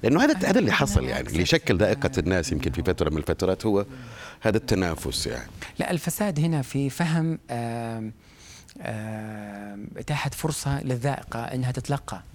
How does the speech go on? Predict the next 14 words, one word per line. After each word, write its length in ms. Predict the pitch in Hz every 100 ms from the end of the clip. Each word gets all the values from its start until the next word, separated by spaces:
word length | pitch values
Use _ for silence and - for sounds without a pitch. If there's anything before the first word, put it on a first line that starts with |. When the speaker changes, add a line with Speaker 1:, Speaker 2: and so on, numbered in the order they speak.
| - - 71
Speaker 1:
إيه. 100 | 67
Speaker 2:
الأعمال 420 | - 117 120 110 -
عند 180 | 131 123
كذا 600 | - 156 110 98 98 98
اسم. 180 | - 117 - - -
طيب، 120 | 123
إذا 200 | 113 135
أنت 140 | 151
تلقيت 440 | - 127 123 139 127
عند 200 | 120 113
مثلًا 300 | 139 92 82 - - -
عند 420 | 107 107 110 107
طلال 240 | 117 117 104
مداح 340 | 95 104